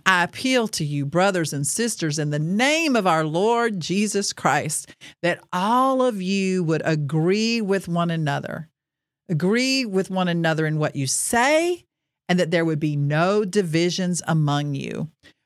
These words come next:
but that you could be perfectly united in mind and in thought." Okay, so this is, y'all, some of y'all gonna love me, some of y'all are gonna hate me, but you know what? That's kind of the way it already is.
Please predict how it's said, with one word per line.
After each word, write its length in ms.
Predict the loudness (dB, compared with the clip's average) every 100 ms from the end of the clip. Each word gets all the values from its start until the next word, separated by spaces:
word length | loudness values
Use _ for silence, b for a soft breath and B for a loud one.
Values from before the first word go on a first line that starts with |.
| _
but 320 | 2 2 2
that 220 | 2 0 0
you 340 | -2 0 -2
could 360 | -4 0 0 0
be 200 | -2 -2 -8
perfectly 840 | -4 0 0 0 -6 -2 -2 0
united 920 | 0 -2 -2 0 0 0 -2 -2 -4
in 360 | -4 -2 0 0
mind 680 | 0 0 0 0 0 -2 -4 -4
and 280 | -2 0
in 180 | -2 -2
thought." 640 | -4 -2 -2 -4 -12 -18 -18 _ _ _ _ B B
Okay, 460 | -4 0 -2 -2 -4
so 220 | 0 0
this 240 | 0 -2 -4
is, 80 | -4
y'all, 360 | 0 2 2
some 200 | 0 -2
of 80 | 0
y'all 160 | 2 2
gonna 200 | -2 0
love 240 | 2 2
me, 180 | 0 -2
some 220 | -2 -2
of 40 | 2
y'all 120 | 2
are 100 | 2
gonna 220 | 0 0
hate 280 | 2 2 2
me, 240 | 0 0
but 260 | 0 -4 -4
you 60 |
know 140 | -2 2
what? 200 | 2 2
That's 200 | -2 0
kind 200 | 0 0
of 60 |
the 80 | 0
way 180 | 2 2
it 60 | 2
already 380 | 2 0 0
is. 480 | 2 2 0 -2 -4